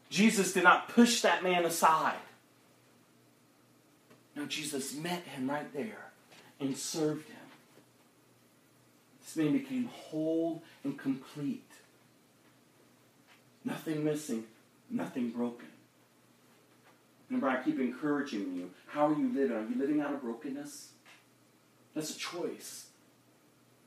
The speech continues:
The greatest lesson I've ever learned in my life is realizing that no one did anything to me. I've chosen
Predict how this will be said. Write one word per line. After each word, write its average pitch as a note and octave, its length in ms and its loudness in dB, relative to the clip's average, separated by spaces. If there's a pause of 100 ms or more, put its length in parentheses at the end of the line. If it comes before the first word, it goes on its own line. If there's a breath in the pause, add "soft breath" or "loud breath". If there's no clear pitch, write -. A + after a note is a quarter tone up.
(360)
The C#3 80 -4
greatest D#3+ 360 0
lesson F3+ 240 -2
I've D#3 120 0
ever D#3 140 0
learned D#3+ 280 0
in D3 80 -4
my C3+ 120 0
life C3+ 380 0
is B2 160 -4
realizing B2+ 600 2 (220 loud breath)
that C3+ 200 6
no D#3+ 100 4
one F3+ 240 2
did D3 160 0
anything C#3 440 2
to B2 160 -2
me. F2+ 240 -8 (3250)
I've C#3 220 0
chosen C#3+ 540 0